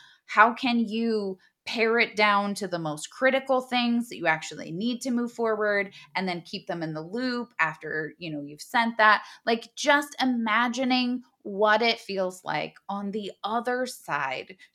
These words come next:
to get the messages from you, it,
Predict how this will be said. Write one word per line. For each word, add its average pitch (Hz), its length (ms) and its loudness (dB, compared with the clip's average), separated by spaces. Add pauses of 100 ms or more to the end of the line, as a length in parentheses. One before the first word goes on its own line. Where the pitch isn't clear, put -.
to 220 320 -4
get 214 340 4 (180)
the 208 300 2
messages 196 720 -2
from 214 440 -2
you, 139 460 -10 (540)
it, - 180 2